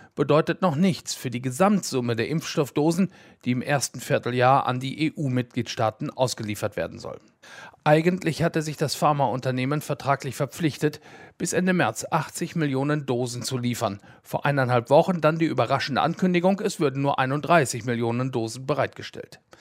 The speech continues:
Seither übt die E U massiven Druck auf das Unternehmen aus. Ursula von der Leyen gab sich heute bei ihrem Auftritt beim virtuellen Weltwirtschaftsforum noch eher zurückhaltend.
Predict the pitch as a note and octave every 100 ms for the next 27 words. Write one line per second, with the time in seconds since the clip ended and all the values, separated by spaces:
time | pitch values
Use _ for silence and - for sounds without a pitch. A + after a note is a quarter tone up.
0 | - - - - G3 G3 G3 G#3 - G#3+
1 | - F#3 F3 D#3 D#3 - G#3 F3+ E3+ D3
2 | D3 - - A#2 - A2 B2+ A#2+ G2+ G#2
3 | G2+ C#2+ - - - - - - - E3+
4 | G3 G3+ G#3+ F3 C#3+ E3 F3+ F3 E3 E3+
5 | F#3 D3 D3+ F3 D3 C3+ C3 - C#3 F3
6 | - F#3 - A#2+ A#2 C#3+ C#3 A2+ B2 A2+
7 | A2+ A2+ - C#3+ - G3 - - - E3+
8 | E3 D3+ D3+ D3+ - C3 B2 C#3+ F#3 D3
9 | G2+ G#2 -